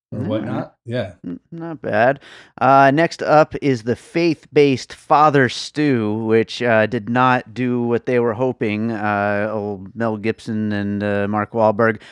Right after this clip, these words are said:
Speaker 2: Mark, Mark Wahlberg apparently now moving on to all faith-based content from here on out. That's what I read.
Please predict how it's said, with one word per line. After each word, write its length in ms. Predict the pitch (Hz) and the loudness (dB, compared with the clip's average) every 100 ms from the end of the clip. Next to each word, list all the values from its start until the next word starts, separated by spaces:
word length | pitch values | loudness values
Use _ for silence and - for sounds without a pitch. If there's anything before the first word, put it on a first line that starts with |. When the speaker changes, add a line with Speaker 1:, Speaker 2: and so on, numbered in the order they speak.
| - | 2
Speaker 2:
Mark, 340 | 143 165 - | 2 2 0
Mark 220 | 151 180 | 0 2
Wahlberg 400 | 147 156 202 156 | 4 4 6 4
apparently 500 | 120 139 143 135 139 | 2 2 0 2 0
now 260 | 131 131 135 | 2 4 4
moving 360 | 127 139 139 139 | 2 0 0 0
on 220 | 139 135 | 0 0
to 180 | 135 123 | -4 0
all 240 | 127 170 | 2 2
faith-based 640 | 180 120 104 - 98 95 | 0 -4 -4 -6 -12 -10
content 480 | - 110 - 92 85 | -8 -8 -8 -12 -12
from 120 | 92 | -12
here 140 | 101 98 | -8 -6
on 160 | 90 87 | -6 -6
out. 180 | 87 95 | -8 -10
That's 180 | 95 | -12
what 60 | 101 | -8
I 80 | 95 | -4
read. 400 | 98 120 101 | -2 0 -2